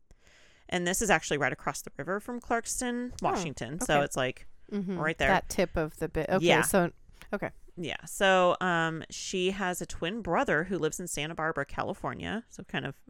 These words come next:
Speaker 1: oh, but, you
Speaker 2: Mm-hmm.
Speaker 1: know, Southern California, kind of. And he gets the call that his sister had been
Speaker 2: Mm-hmm.
Speaker 1: murdered. Um, both her brother and his wife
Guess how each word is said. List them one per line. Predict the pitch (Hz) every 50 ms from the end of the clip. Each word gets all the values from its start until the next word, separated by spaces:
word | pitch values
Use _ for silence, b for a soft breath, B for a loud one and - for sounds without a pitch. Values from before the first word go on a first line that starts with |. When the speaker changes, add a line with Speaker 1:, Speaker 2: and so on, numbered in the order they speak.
| - _ -
Speaker 1:
oh, | 180 156 151 - - -
but, | - - -
you | 269
Speaker 2:
Mm-hmm. | - 156 143
Speaker 1:
know, | 131 160 190 196 - 247 - - - - _ _ - -
Southern | - - 151 160 156
California, | 185 - - - - 147 156 156
kind | - - 165 165 170
of. | 175 - b b b b b b b b b b b b b _ -
And | 180 180 175 170 170 165
he | 190 - 214 208 202
gets | 175 196 - - -
the | -
call | - - - 151 143 143 139 135 135 143 147 - - - - _ _ _ _ 180
that | - - -
his | 156 156 -
sister | - 135 - - - 123 123 127 123 - - _ _ _ - -
had | - - 165 123 127 - - - - - -
been | - 131 -
Speaker 2:
Mm-hmm. | -
Speaker 1:
murdered. | 113 - - - - - - - - - - - b b b b b b b b b b b b b b _
Um, | - 156 151 151 147 147
both | - 180 180 185 190 - -
her | - - - 220 214 214 196 - _ - _ _ -
brother | - 175 156 151 156 147 151 -
and | - 147 143 143 151 -
his | - 175 170 - -
wife | 135 120 117 143 - - - - -